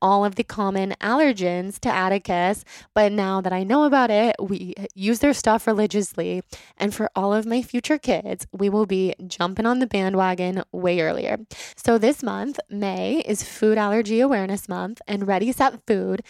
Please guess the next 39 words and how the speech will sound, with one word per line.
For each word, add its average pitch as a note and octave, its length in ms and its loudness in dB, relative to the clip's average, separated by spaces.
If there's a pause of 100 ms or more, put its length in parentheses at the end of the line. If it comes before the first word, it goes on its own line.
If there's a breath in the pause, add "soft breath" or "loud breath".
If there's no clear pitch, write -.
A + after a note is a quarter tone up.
(220 loud breath)
is G#3+ 100 -2
on A3 140 2
a G3+ 40 0
mission A#3+ 440 0
to D#4+ 100 2
raise A#3+ 260 2
awareness F#3+ 500 -2
of F#3+ 180 -6
food - 440 0
allergies G3 760 0 (320 loud breath)
and G#3 120 -2
the A3 60 2
importance G#3 600 -2
of - 280 -6
early G3+ 440 0
allergy G3 640 -4
introduction. G#3 840 -4 (280 loud breath)
Unfortunately, D4 760 2
food C#4+ 280 2
allergies D4+ 200 6 (240)
are A#3+ 80 4
on G#3 140 2
the A#3+ 100 4
rise. F3+ 400 2 (140)
I F#3+ 100 0
feel G3 220 0
like F#3+ 260 0
we G#3 140 2
all F#3+ 400 2 (260 soft breath)
know G3 280 2
a G3 40 2
child G#3 580 4
or G3 120 4
a G#3 40 2
person F#3 800 -2
with F#3+ 160 -4
severe F#3 480 0
food C4+ 280 2
allergies. A#3 680 2